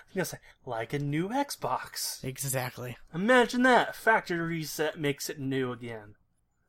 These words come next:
Speaker 2: Well, n-, you know, now I'm just keeping everything on the external now. I mean, it, now that, like, you know.
Speaker 1: And r-, really, with,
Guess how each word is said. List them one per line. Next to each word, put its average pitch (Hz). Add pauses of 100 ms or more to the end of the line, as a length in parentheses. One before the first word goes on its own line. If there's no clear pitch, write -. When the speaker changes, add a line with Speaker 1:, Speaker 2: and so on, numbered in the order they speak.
(480)
Speaker 2:
Well, 143 (100)
n-, -
you 151
know, 131
now 156
I'm 135
just 131
keeping 143
everything 131
on 123
the 120
external 135
now. 123 (280)
I 131
mean, 123
it, 127 (340)
now 131
that, 123 (360)
like, 117 (340)
you 110
know. 113 (880)
Speaker 1:
And 240
r-, 196
really, 220
with, 180